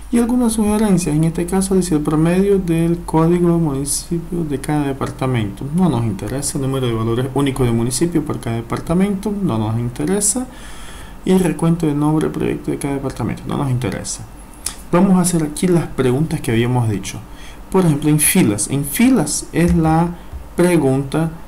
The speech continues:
de sobre qué queremos saber. Queremos, por ejemplo, departamentos. Recuerdan, la pregunta era,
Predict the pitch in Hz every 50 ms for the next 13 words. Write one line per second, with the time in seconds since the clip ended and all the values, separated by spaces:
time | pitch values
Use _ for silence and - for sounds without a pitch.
0 | - - - 117 117 113 107 - - - 113 110 110 110 110 - - 190 185 175
1 | 160 151 147 151 151 - - 127 104 98 98 - - - 151 165 175 185 190 190
2 | 190 - - 143 151 160 170 175 175 156 120 107 - 110 98 - - 104 95 113
3 | 123 120 113 110 - 107 107 - 95 98 143 151 151 131 120 117 113 120 117 120
4 | 143 156 160 160 156 135 123 120 113 101 95